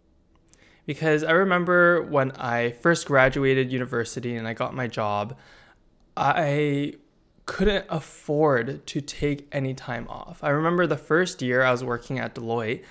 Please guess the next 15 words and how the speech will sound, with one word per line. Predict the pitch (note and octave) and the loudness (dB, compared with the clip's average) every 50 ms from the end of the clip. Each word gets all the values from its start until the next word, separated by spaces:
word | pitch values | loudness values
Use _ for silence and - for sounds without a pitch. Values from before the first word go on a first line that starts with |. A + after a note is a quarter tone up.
| - - | -20 -10
I | - - C3+ | -4 -2 0
literally | B2+ B2+ C3+ D3 E3 F3+ F#3+ F3 | 0 2 2 2 4 4 2 2
did, | D#3 C3 C#3 C3+ - - - | 2 0 -2 -2 -4 -8 -4
didn't | C3+ A#2+ B2+ C#3+ D3+ | -4 -2 -2 -2 -4
take | C#3+ - D3 C3+ - - _ - - | -4 -4 -6 -6 -6 -10 _ -4 -2
any | C3+ C3 C3 C3+ | -2 -2 -2 -2
vacation | B2+ C3+ C3 - - B2 A2+ A2 - - A#2+ A#2 | -4 -6 -8 -6 -6 -6 -6 -6 -8 -8 -10 -10
days. | - - - - - F#3+ - - - _ _ _ - - - - - - - - - | -10 -12 -14 -14 -16 -18 -20 -20 -20 _ _ _ -20 -20 -20 -20 -20 -20 -20 -18 -10
And | - C#3+ | -4 -2
the | D3 D3+ | 0 0
reason | D3+ D3+ E3 G3 A#3+ B3+ C#4 B3+ | 2 4 4 4 4 2 -2 -4
for | A#3 - - C3 | -2 -2 -2 0
this | B2 B2 B2 B2+ - | 0 0 -2 -2 -4
was | - C3+ C3+ | -6 -8 -6
because | - C#3+ C3+ - - D3 C3 B2 B2 B2 A#2+ - | -6 -8 -8 -6 -2 0 2 2 2 0 -2 -6